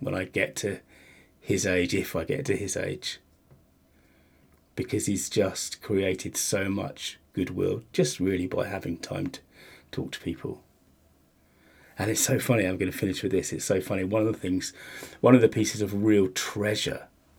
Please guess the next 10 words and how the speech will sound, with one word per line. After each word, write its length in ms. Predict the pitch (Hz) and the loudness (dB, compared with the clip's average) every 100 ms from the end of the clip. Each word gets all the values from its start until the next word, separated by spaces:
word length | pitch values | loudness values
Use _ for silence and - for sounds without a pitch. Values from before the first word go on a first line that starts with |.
| _ _ _ - - - - _ - | _ _ _ -20 -20 -20 -20 _ -2
um, 460 | 85 82 85 - - _ _ _ _ _ - | 0 2 0 -2 -12 _ _ _ _ _ -10
I've 160 | - | -4
gotten 200 | - 98 | 0 0
hold 180 | 92 98 | -2 -2
of 100 | 90 | -4
through 200 | - 95 | 0 0
this 140 | 90 | 0
process 540 | - - 90 - 92 - | -4 -4 -2 -2 -4 -4
is 260 | - 92 | -4 -2
a, 400 | 95 95 92 90 | -2 0 -2 -2